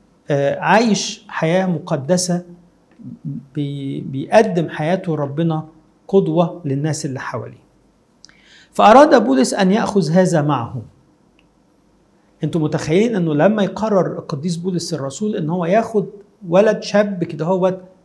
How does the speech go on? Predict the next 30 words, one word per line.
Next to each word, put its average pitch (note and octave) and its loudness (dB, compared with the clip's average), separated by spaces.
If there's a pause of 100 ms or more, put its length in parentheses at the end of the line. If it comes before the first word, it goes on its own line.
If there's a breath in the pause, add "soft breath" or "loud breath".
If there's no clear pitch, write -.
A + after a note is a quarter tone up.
معاه D3 0
في F#3 -8
الخدمة؟ B2 -8 (840 soft breath)
ده D#3+ 6 (120)
يدل G#3+ 2
على D#3+ 0
ان E3 -2
هذا A3+ 2
الشاب G#3+ -2
ليه G#3+ -4 (720)
فعلًا C#3+ 0
مس-، D3+ -6
مواصفات، E3 -2 (640 soft breath)
آه، D3 -2
انه D#3 -4
انسان F3+ -2 (540)
بيحب G3+ 0
ربنا G3+ 2 (120)
وعنده F3 2
حماس D#3 -4
للخدمة. C3 -8 (720 soft breath)
فأخذه G3+ 2
وختنه G#3 -2
من D#3+ -4
أجل F3+ -2
اليهود D3+ -2
الذين D3+ -2
في C#3+ -10
تلك D#3 -6
الأماكن، C3 -8